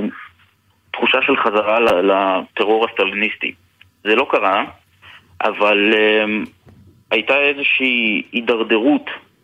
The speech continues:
לתקופה המאוד קצרה שאחרי מותו של סטלין, סוף שנות החמישים, וממש בתחילת שנות השישים, אמ, ש-, שהייתה תחושה ש-, שיש שינוי לטובה.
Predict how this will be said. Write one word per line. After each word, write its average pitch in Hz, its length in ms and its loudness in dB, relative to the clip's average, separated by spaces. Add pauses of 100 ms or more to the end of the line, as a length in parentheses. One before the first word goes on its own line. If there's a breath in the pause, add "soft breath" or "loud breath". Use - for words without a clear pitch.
(100)
לתקופה 117 960 0
המאוד 101 1000 -2
קצרה 104 420 0
שאחרי 104 360 0
מותו 101 280 -2
של 92 140 0 (100)
סטלין, 107 400 0
סוף 101 120 -2
שנות 98 200 -4
החמישים, 135 540 -2 (400)
וממש 101 460 2
בתחילת 98 400 0
שנות 95 220 -4
השישים, 101 540 0 (800)
אמ, 98 840 2 (280)
ש-, - 240 2
שהייתה 147 220 0
תחושה 185 300 0
ש-, 208 460 4
שיש 160 260 0
שינוי 170 260 2
לטובה. 120 400 0